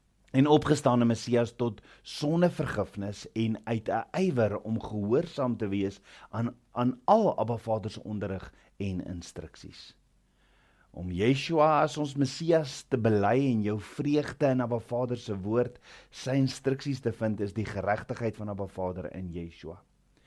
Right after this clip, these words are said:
Twee, eh, twee Korintiërs vyf vers eenentwintig sê, "Want hy het hom wat geen sonde geken het nie, sonde vir ons gemaak,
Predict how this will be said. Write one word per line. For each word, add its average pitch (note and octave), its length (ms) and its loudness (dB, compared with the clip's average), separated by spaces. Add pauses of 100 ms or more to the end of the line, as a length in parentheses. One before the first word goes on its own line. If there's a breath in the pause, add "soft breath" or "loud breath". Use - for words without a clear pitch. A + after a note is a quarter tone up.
(360 loud breath)
Twee, C3+ 220 6 (180)
eh, A#2 240 6
twee C3+ 160 2
Korintiërs C#3 560 4
vyf C#3+ 320 0
vers C3 320 -2
eenentwintig C3 480 0
sê, C3+ 140 4 (340 loud breath)
"Want A2+ 400 2
hy C#3 300 4
het C#3 100 -2
hom C3 540 0
wat B2 220 -4
geen C#3+ 360 -2
sonde D#3+ 460 -4
geken C3 340 -2
het B2 160 -2
nie, B2+ 80 -2
sonde C#3+ 420 -4
vir C3+ 160 -12
ons A#2+ 200 -4
gemaak, A2 640 0